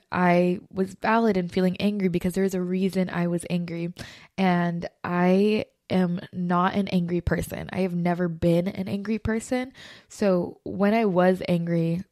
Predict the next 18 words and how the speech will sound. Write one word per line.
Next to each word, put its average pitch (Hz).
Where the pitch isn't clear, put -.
during 175
the, -
a 180
situation 175
that 170
I 165
went 170
through, 170
I, 196
I 220
almost 277
didn't 240
know 214
how 220
to 220
be 180
angry. 190
And 185